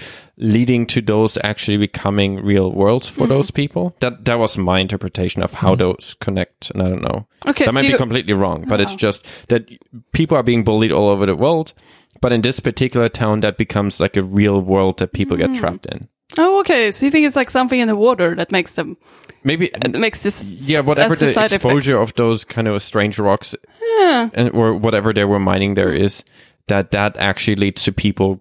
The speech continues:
Speaker 1: being trapped in those thoughts or into that world.
Speaker 2: Okay.
Speaker 1: So that usually bullying is bullying, but their bullying becomes this kind of more significant thing because
Speaker 2: Yeah.
Speaker 1: e-, all of the people that you meet kind of have their own stories of, like,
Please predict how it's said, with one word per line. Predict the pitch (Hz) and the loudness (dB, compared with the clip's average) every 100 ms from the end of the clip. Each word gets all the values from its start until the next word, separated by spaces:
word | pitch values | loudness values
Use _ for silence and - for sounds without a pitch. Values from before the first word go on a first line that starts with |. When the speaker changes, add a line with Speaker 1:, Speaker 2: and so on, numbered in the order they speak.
| - | 0
Speaker 1:
being | 107 101 | 2 2
trapped | 95 - 107 92 - | 0 -2 -2 -2 -4
in | - 95 | -2 0
those | - - | -2 -4
thoughts | - 95 90 - | -2 0 0 0
or | |
into | 87 98 - | -2 -2 0
that | 92 87 | 0 0
world. | - - 55 - - - - _ _ 453 | 0 -2 -2 -10 -18 -20 -20 _ _ -6
Speaker 2:
Okay. | - 180 - _ _ _ - | -2 -2 -4 _ _ _ -10
Speaker 1:
So | - 107 | 0 2
that | 95 87 - - | 2 0 -6 0
usually | 110 120 110 113 | 2 4 2 0
bullying | 104 101 107 | 2 0 2
is | 87 - | 0 -6
bullying, | - 175 185 165 | -2 2 2 2
but | 147 117 | 0 -2
their | - 107 104 | 0 0 2
bullying | 104 104 101 | 2 2 2
becomes | 95 - 98 95 - | 0 -2 -2 -4 -6
this | - 87 - - - | -4 -4 -6 -16 -6
kind | 98 | -4
of | 95 | 0
more | 92 | 0
significant | 87 - 98 - 98 85 | -2 -4 -8 -6 -8 -6
thing | - - | -6 -6
because | - - | -2 0
Speaker 2:
Yeah. | 117 127 | 0 0
Speaker 1:
e-, | |
all | 123 131 | 0 0
of | 131 110 | 0 0
the | 110 | -2
people | 113 107 | -2 0
that | 104 101 | 0 0
you | 101 | 0
meet | 101 101 95 | 0 0 -2
kind | 107 101 | -2 -2
of | 95 | 0
have | 101 98 | -2 0
their | 104 | 0
own | 95 95 95 92 - - - - | 2 2 0 -2 -8 -20 -20 -12
stories | - 117 104 98 98 - | -4 0 2 4 2 0
of, | - 95 | 0 0
like, | 98 90 | 0 0